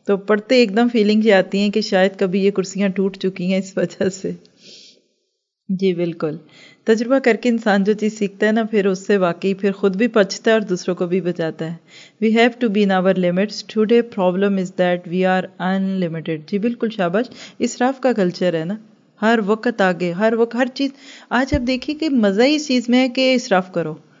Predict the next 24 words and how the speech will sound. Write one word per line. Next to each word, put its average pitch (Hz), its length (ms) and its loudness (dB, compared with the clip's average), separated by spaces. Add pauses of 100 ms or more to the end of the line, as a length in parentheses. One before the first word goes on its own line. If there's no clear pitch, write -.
(240)
تیز 220 300 6
ہارن 190 200 0
بجاؤ، 170 380 -2 (160)
تیز 220 300 4
میوزک 185 320 -2
سنو، 170 320 -6
تیز 220 460 0
گاڑی، 170 300 -2 (500)
پھٹے 208 260 2
ہوئے 208 140 4
کپڑے 190 320 0
پہنو، 175 360 -2 (760)
ہاں، 226 180 2 (600)
ٹائٹ 208 320 4
کپڑے 196 280 0
پہنو، 180 320 -2 (120)
ہر 294 160 -2 (180)
چیز 302 420 0
میں 269 100 2
ایکسٹریم 180 380 -4
پہ 180 100 0
جانا 165 280 -4
چاہتے 170 360 -8
ہیں۔ 165 80 -10